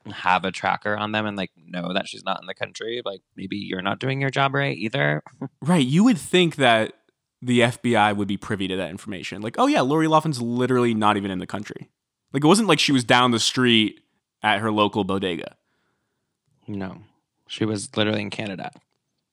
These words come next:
Speaker 2: Well, anyway, the F B I was able to arrange for her surrender. This gets even more comical because the next day she was able to retain her passport so she could fly back to Can-,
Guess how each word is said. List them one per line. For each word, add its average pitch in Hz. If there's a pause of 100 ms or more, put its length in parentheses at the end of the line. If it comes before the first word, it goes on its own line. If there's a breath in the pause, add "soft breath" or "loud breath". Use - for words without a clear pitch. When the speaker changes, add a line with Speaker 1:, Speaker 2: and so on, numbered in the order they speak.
(840 loud breath)
Speaker 2:
Well, 165
anyway, 151
the 139
F 151
B 165
I 147
was 131
able 127
to 131
arrange 120
for 123
her 120
surrender. 170 (1040)
This 190
gets 147
even 120
more 107
comical 107
because 120 (680 soft breath)
the 139
next 165
day 160
she 139
was 131
able 135
to -
retain 127
her 123
passport 123
so -
she -
could 113
fly 110
back 104
to 110
Can-, -